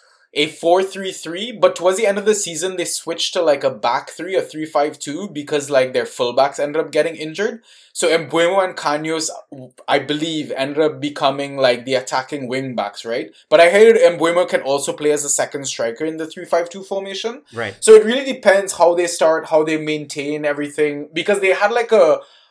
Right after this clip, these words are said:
Speaker 1: a good streak of wins, I think, playing the three five two formation. I don't have the exact numbers here. They're all in, like, the retweeted threads that we had right before recording tonight, so go look 'em up. I'm sorry we don't have them.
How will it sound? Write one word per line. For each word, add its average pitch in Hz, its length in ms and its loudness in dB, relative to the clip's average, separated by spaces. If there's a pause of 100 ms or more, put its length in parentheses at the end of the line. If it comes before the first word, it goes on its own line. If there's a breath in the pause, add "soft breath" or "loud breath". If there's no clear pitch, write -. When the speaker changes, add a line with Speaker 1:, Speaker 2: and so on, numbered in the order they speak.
(160 loud breath)
Speaker 1:
a 151 120 -2
good 185 360 2
streak 214 300 -4
of 190 180 0
wins, 143 420 -4
I 123 120 0
think, 131 320 -8
playing 151 320 -4
the 143 80 -4
three 147 180 -10
five - 240 -2
two 131 140 -16
formation. 123 520 -6
I 139 120 0
don't 220 140 2
have 262 140 -2
the 220 80 0
exact 143 440 -2
numbers 135 460 -4
here. 180 340 0 (380 soft breath)
They're 147 320 0
all 151 280 6
in, 170 120 6
like, 147 200 2
the 143 60 0
retweeted 151 600 -6
threads 135 360 -2
that 143 120 0
we 135 140 -8
had 120 300 -2
right 123 260 -4
before 123 300 -6
recording 123 440 -8
tonight, 175 380 -8
so 147 160 -6
go 131 140 -6
look 131 240 -4
'em 117 100 -6
up. 135 300 -4
I'm 123 160 -8
sorry 123 340 -6
we 143 80 -6
don't 151 220 -4
have 156 240 -2
them. 190 280 -4